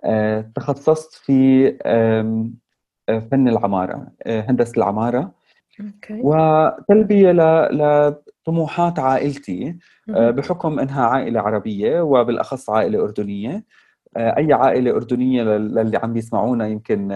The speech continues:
Speaker 1: مش كتير
Speaker 2: مهم.
Speaker 1: بيعرفوا، طم-، طموح أي عائلة وحلم أي عائلة أردنية إنه هي ابنها يتخصص، يا يصير دكتور، يا يصير مهندس.
Speaker 2: مهندس.
Speaker 1: وفعليًا هذا اللي صار، ماجدة، بالألفين وستة،
Speaker 2: مهم.
Speaker 1: إنه، آم،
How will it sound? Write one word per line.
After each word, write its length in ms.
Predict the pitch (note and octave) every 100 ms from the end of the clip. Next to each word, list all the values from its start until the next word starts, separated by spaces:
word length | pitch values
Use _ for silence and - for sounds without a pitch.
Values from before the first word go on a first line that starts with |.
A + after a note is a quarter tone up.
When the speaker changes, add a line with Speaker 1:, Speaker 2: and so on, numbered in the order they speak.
| F#2+
Speaker 1:
مش 160 | A2
كتير 180 | - A#2+
Speaker 2:
مهم. 60 | G#2
Speaker 1:
بيعرفوا، 440 | G#2 A#2 D3 G#3
طم-، 240 | G#3 F#3+ F#3
طموح 500 | - G3 F#3+ F3 -
أي 100 | D3
عائلة 580 | A#2+ C#3 A#2+ G#2+ G2+ C3+
وحلم 420 | D3 - D3+ -
أي 140 | C3
عائلة 340 | A2+ B2+ A#2+ A#2+
أردنية 520 | A2+ A#2+ A#2+ E3+ D#3+
إنه 160 | D#3+
هي 300 | C#3 D#3 C#3+
ابنها 260 | C3 C3+ C3
يتخصص، 680 | B2 - C3 - B2 B2 _ _ _ _
يا 100 | C3
يصير 460 | C3+ C#3 C#3 C3+ C3+ - -
دكتور، 500 | A2+ - G#2 A2+ - _ _ _ _
يا 120 | B2+
يصير 340 | B2+ B2+ B2+ A2+
مهندس. 400 | A2 G#2 F2 -
Speaker 2:
مهندس. 380 | G2 F#2+ G2 A3
Speaker 1:
وفعليًا 440 | C#3 B2+ C#3+ B2+ B2
هذا 200 | A#2+ A2+
اللي 120 | A2
صار، 220 | A#2 A2
ماجدة، 360 | A2 A2+ A2+ G2
بالألفين 480 | G2 G#2 - A2+
وستة، 520 | G#2+ E3+ E3+ - A#2+ B2+ _ _
Speaker 2:
مهم. 140 | A3 G#3
Speaker 1:
إنه، 600 | C#3+ C#3+ C#3 C#3 C#3 -
آم، 540 | A#2 A#2 A#2 A#2+ A#2+